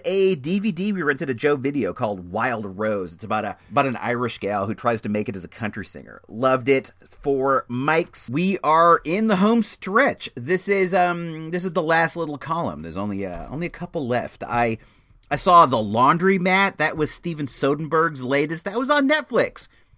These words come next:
It was okay. Then on, then on Thanksgiving, we went to see Knives Out. That was pretty fun. It was a Rian Johnson movie. It was a mystery.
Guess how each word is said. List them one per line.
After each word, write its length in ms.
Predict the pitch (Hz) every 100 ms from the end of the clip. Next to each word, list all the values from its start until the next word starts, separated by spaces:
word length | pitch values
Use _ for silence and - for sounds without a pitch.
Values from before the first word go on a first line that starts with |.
| _ _ -
It 160 | 180
was 220 | 202 220 -
okay. 680 | 190 208 240 240 165 120 110
Then 300 | 139 214 208
on, 380 | 185 185 180 175 - _ _ _ -
then 140 | 226
on 100 | 262
Thanksgiving, 800 | 214 226 208 143 120 147 143 107
we 80 | 101
went 180 | 110 117
to 60 |
see 180 | 110 117
Knives 460 | 90 95 104 101 85
Out. 300 | 98 82 - - - - _ -
That 100 | 359
was 140 | 427
pretty 240 | - 302 294
fun. 280 | 262 151
It 40 | 92
was 120 | 104
a 60 | 117
Rian 300 | 135 151 131
Johnson 340 | 131 135 110
movie. 200 | 87 67
It 40 |
was 80 | 76
a 40 | 87
mystery. 480 | 101 - 90 58